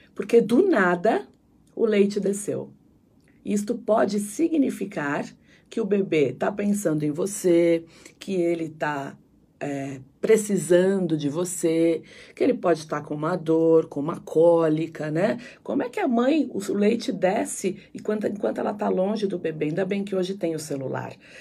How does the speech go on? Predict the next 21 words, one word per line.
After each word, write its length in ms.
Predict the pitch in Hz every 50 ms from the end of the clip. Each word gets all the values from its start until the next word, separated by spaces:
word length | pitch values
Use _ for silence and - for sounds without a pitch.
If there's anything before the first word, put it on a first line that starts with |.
| - - -
né? 160 | 175 165 -
E 120 | - 170
o 20 | 160
celular 500 | - - 160 156 160 151 151 147 160 156
vai 200 | 151 156 156 151
acabar 520 | 156 151 139 139 147 156 165 165 156 156 - _ _ _ _ _ _ _ _ _ - - - - -
ajudando 520 | 160 165 165 165 180 180 170 170 165 160 165
em 80 | 165
tudo 280 | 147 175 170 160 156 139
isso. 240 | - 131 - - 156
Então, 420 | - 156 151 147 240 208 180 - - - - - - - - - - _ _
é, 360 | - 170 165 160 151 147 147 - - _
todo 280 | - 240 285 - 269
o 20 | 277
universo, 720 | 247 226 202 - - 160 175 190 202 208 202 208 - -
pessoal, 600 | - - 170 - - - 160 151 139 131 - - - - - - _ _ _ -
ele 260 | 175 175 180 175 175
é 120 | 180 196
composto 540 | 202 202 - 202 202 - 190 190 - - 202
por 140 | 202 202 196
matéria, 600 | 185 208 - - - - - - - - - -